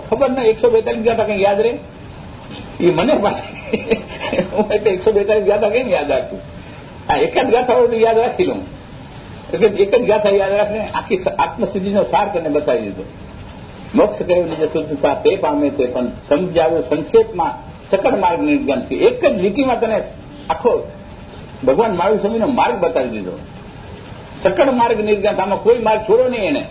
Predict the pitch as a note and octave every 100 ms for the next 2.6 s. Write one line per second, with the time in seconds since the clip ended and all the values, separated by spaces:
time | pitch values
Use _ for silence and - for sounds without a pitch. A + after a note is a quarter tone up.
0 | - - - - - - - - - -
1 | E3 G#3 F#3 F#3+ G#3+ A#3+ G3+ A3 D#4 C#4+
2 | C#4 B3+ A#3+ A3+ G3 C#3